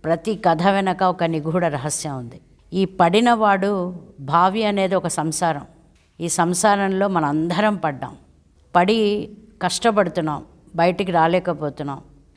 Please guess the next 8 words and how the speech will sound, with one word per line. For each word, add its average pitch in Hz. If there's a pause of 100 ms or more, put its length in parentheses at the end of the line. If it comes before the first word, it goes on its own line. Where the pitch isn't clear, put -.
(200)
అది 156
ఆన్-, 165
అంద-, 175
ఆనందంగా 202
అనిపిస్తోంది, 196
ఒక్కొక్కసారి 175
దుఃఖంగా 170
అనిపిస్తోంది. 143